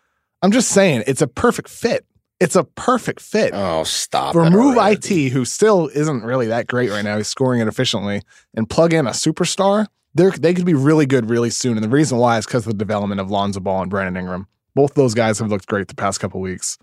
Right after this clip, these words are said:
Speaker 2: Don't you think if LeBron makes it to the finals, he'll stay in Cleveland?
Speaker 1: I don't know.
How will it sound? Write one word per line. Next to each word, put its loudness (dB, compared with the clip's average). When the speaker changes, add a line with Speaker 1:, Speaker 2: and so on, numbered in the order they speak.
Speaker 2:
Don't 4
you 6
think 4
if 0
LeBron 2
makes 2
it -4
to 0
the 0
finals, -2
he'll -4
stay -4
in -6
Cleveland? -4
Speaker 1:
I -4
don't 0
know. -2